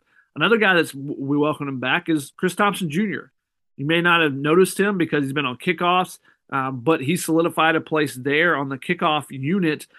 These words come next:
and the fact that he's back i-, is a positive. Uh, you know, I thought it would be, he'd been a great guy to actually implement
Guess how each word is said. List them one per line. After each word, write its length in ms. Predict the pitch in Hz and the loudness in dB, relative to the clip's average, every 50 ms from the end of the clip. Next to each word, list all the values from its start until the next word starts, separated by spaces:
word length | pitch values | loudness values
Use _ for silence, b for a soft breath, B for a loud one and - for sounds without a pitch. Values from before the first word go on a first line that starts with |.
| B B B | B B B
and 300 | - 156 147 147 143 139 | -4 -2 -2 -2 -2 -4
the 60 | 139 | -4
fact 240 | 131 - 165 160 160 | 0 0 0 0 0
that 100 | - 151 | -4 -4
he's 160 | 156 165 143 | -4 -4 -4
back 420 | 127 117 131 147 160 170 180 170 - - | -6 -4 0 2 2 2 2 0 -2 -4
i-, 160 | 156 147 143 | -4 -4 -2
is 220 | - 147 151 143 131 | 0 -2 -2 -2 -2
a 60 | 135 | -6
positive. 640 | - - - 165 170 180 180 160 165 175 180 170 165 b b b b b - - | -8 -2 2 2 4 4 2 2 0 0 0 0 -4 b b b b b -8 -6
Uh, 80 | 143 | -6
you 220 | 147 143 147 160 156 | -4 -4 -2 0 0
know, 60 | 147 | 0
I 100 | 151 156 | 0 0
thought 160 | - 185 180 | -2 -2 0
it 80 | 165 165 | 2 2
would 160 | 170 165 156 | 2 2 2
be, 260 | 170 170 165 127 127 | 0 -2 -2 -4 -6
he'd 220 | 117 151 202 190 | -4 -2 -2 -2
been 120 | 175 180 175 | 0 0 2
a 140 | 170 151 139 | 2 2 0
great 480 | 131 120 - 139 143 156 175 170 156 | -2 -8 -6 -2 0 0 0 0 -2
guy 300 | 143 147 151 160 175 180 | -2 0 2 4 2 2
to 180 | 175 - - 143 | 0 0 0 0
actually 460 | 147 151 - - - 147 151 151 143 | 0 0 -2 -6 -6 -2 -2 -2 -2
implement 720 | 87 120 151 156 - 185 160 156 156 160 160 147 - - | -2 -4 -8 -6 -6 -6 -4 -2 -2 -2 -4 -4 -8 -16